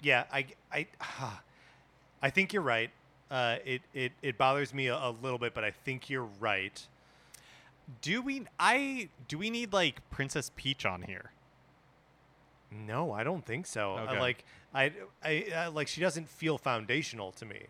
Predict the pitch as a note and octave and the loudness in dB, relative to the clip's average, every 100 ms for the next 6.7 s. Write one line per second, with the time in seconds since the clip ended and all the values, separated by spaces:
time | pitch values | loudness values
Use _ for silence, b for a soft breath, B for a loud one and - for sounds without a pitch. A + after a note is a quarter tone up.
0 | - A2 A2 A#2 G2 G#2 B B B B | -6 0 2 2 0 -12 B B B B
1 | B - _ - F#3+ B3 A#3 - - _ | B -20 _ 0 4 6 4 0 -10 _
2 | _ _ _ _ _ _ _ _ _ _ | _ _ _ _ _ _ _ _ _ _
3 | _ - C#3 D3 E3 F3 C#3+ D3+ C3 C#3 | _ -12 -2 4 4 6 2 2 0 0
4 | C3 B2 B2 B2 A#2 A#2 G#2+ C#3 C#3 A2+ | 2 2 2 4 4 2 2 0 0 -4
5 | G#2 A2+ A#2+ B2+ B2+ A#2 A#2 A2 G#2+ A2 | -2 0 0 0 -6 -4 -2 -2 -2 -2
6 | A2+ G#2+ A2 A2+ A#2 G#2 - | -2 -2 -4 -4 -2 -2 -2